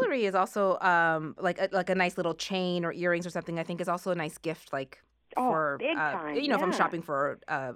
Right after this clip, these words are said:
Speaker 1: a birthday present for a girlfriend or something like that, it's
Speaker 2: And
Speaker 1: nice
Speaker 2: that's
Speaker 1: to have
Speaker 2: just a
Speaker 1: something with a story.
Speaker 2: Well, and these are really high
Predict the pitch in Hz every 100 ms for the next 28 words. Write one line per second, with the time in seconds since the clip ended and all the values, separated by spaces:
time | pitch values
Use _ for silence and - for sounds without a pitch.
0 | - 165 170 160 170 160 165 170 151 151
1 | 151 - 143 147 151 147 156 151 143 139
2 | 120 - - 143 - - - - - 285
3 | 285 214 202 208 190 175 165 160 - 135
4 | 90 - - 294 339 320 403 453 381 330
5 | 240 220